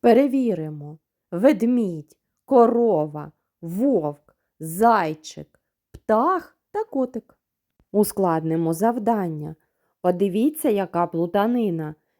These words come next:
Змішалися малюнки з тваринками. Уважно розгляньте.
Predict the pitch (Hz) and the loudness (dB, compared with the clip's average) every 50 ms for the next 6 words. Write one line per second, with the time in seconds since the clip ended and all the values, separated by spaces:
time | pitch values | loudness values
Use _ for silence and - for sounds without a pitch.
0 | - 151 156 185 214 233 240 - - 233 214 180 165 160 165 160 - - 165 160 | -12 -6 -2 0 0 0 0 -2 -2 -2 -2 0 -2 -4 -6 -10 -8 -8 -8 -6
1 | 156 151 156 151 160 196 302 359 359 - 220 - - - - 175 202 220 233 240 | -6 -6 -6 -4 -4 -2 -2 -2 -2 -2 -4 -6 -6 -8 -4 0 2 2 2 2
2 | 233 208 180 175 170 - 165 160 151 147 143 147 165 _ _ _ _ _ _ _ | 0 0 -2 -4 -6 -10 -10 -10 -10 -10 -12 -14 -14 _ _ _ _ _ _ _
3 | _ _ _ _ _ - 214 277 294 262 247 180 175 - 165 156 156 151 156 160 | _ _ _ _ _ 2 4 4 6 6 4 2 2 -2 -4 -6 -6 -6 -6 -8
4 | 151 165 165 170 165 156 147 151 147 - 151 | -8 -8 -8 -6 -6 -6 -8 -10 -12 -14 -16